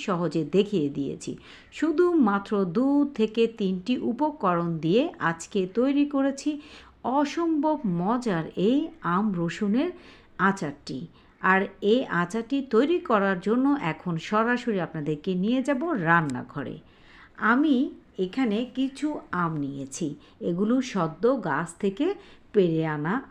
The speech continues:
আম, তাতেই বুঝতে পারছেন এটি কতটা তরতাজা। আমি প্রথমেই এই আমগুলোকে এখানে একটি বাটির মধ্যে পানি নিয়েছি, এই পানির মধ্যে খুব ভালোভাবে ভিজিয়ে রেখে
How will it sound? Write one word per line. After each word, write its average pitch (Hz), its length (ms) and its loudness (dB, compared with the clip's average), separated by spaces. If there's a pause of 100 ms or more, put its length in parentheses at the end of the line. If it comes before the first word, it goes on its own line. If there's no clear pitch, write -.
(120)
আম, 117 120 -6 (580)
তাতেই 208 380 2
বুঝতে 196 280 2
পারছেন - 460 -2
এটি 180 260 0
কতটা 185 400 -2 (120)
তরতাজা। 151 640 -2 (400)
আমি 247 260 6
প্রথমেই 294 560 2 (200)
এই 247 160 4 (240)
আমগুলোকে 185 640 2 (340)
এখানে 170 320 0 (180)
একটি 175 240 -4 (200)
বাটির 160 500 2 (100)
মধ্যে 170 300 0 (220)
পানি 147 300 2 (100)
নিয়েছি, 220 360 0 (580)
এই 349 100 4 (120)
পানির 165 340 4
মধ্যে 196 320 -2 (120)
খুব 285 240 0
ভালোভাবে 208 500 0 (120)
ভিজিয়ে 180 340 0
রেখে 247 300 0